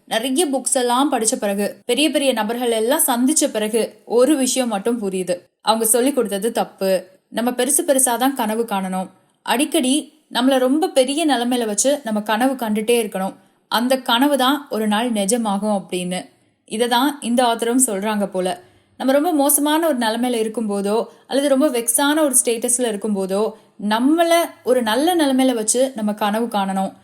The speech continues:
அந்த மாதிரி கனவு காணும்போது நம்மளோட உணர்வுகள் புதுப்பிக்கப்படும்னு. நம்பர் ஃபோர், வானத்தை வேடிக்கை பார்க்கணும். அது பகல்ல நகர்ற மேகங்களா இருந்தாலும் சரி, இல்ல ராத்திரியில மின்னுற நட்சத்திரமா இருந்தாலும் சரி,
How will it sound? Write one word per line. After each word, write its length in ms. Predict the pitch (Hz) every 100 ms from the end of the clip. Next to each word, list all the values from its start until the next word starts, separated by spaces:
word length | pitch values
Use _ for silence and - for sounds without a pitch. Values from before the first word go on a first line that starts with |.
| _
அந்த 320 | - 254 294
மாதிரி 340 | 320 285 302 330
கனவு 320 | 254 254 294
காணும்போது 800 | 254 226 226 202 190 247 311 - -
நம்மளோட 340 | 208 233 285
உணர்வுகள் 720 | 254 220 233 233 214 269 311 _
புதுப்பிக்கப்படும்னு. 1040 | 240 254 269 262 208 196 185 185 202 185 - _ _ -
நம்பர் 320 | 233 254 294 -
ஃபோர், 200 | 202 185 - _ -
வானத்தை 580 | 220 254 311 339 262 254 277 -
வேடிக்கை 380 | 220 220 226 233
பார்க்கணும். 440 | 190 180 180 - _ _
அது 220 | - 208 220
பகல்ல 400 | 233 311 330 320
நகர்ற 500 | 254 240 285 269 302
மேகங்களா 560 | 247 254 269 247 240
இருந்தாலும் 480 | 226 214 214 208 226
சரி, 440 | 254 220 240 349 - _
இல்ல 240 | 214 233 226
ராத்திரியில 640 | 226 277 311 285 254 277
மின்னுற 420 | 240 233 233 277
நட்சத்திரமா 760 | 269 214 - 269 - 254 226
இருந்தாலும் 420 | 202 196 180 185 226
சரி, 360 | 196 180 170